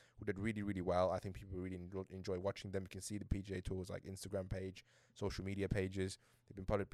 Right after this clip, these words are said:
publishing a lot of, like, really cool, um, videos, clips of Nelly Korda and Lexi Thompson. In particular,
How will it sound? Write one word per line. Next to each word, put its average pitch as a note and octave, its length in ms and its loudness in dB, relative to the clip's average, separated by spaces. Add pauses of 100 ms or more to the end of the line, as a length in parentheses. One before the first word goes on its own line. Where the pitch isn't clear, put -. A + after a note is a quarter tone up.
(100)
publishing G2 320 -4
a F2+ 40 0
lot G2 140 4
of, F#2+ 120 0
like, F2 220 -4 (120)
really F2+ 220 -6
cool, F#2+ 340 0 (420)
um, F#2 220 0
videos, G2+ 560 6
clips - 420 0 (100)
of F#2 380 8
Nelly F#2+ 180 -2
Korda G2 200 2
and F#2 100 2
Lexi - 220 -6
Thompson. G#2 400 2
In G#2+ 80 -2
particular, B2 360 6